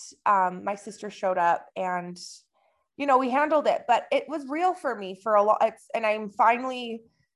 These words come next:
feel like life is under control, but I'm super grateful for that journey because,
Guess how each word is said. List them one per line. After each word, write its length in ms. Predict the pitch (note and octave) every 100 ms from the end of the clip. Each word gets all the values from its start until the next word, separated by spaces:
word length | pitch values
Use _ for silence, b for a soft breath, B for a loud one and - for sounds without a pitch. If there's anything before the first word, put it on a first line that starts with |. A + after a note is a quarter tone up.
| _
feel 180 | A#3+ A3+
like 180 | A3+ A#3
life 240 | G3 G3+
is 120 | A#3 G#3+
under 200 | G#3+ G#3+
control, 460 | A3 G3+ G#3 G#3+
but 140 | A3+ A3
I'm 200 | G#3+ G#3
super 320 | - C4+ C#4
grateful 380 | C4+ A#3+ B3 C4+
for 140 | C4
that 200 | A#3+ B3
journey 320 | A#3+ A3 A#3 B3+
because, 540 | B3 A#3 A3 G#3 G3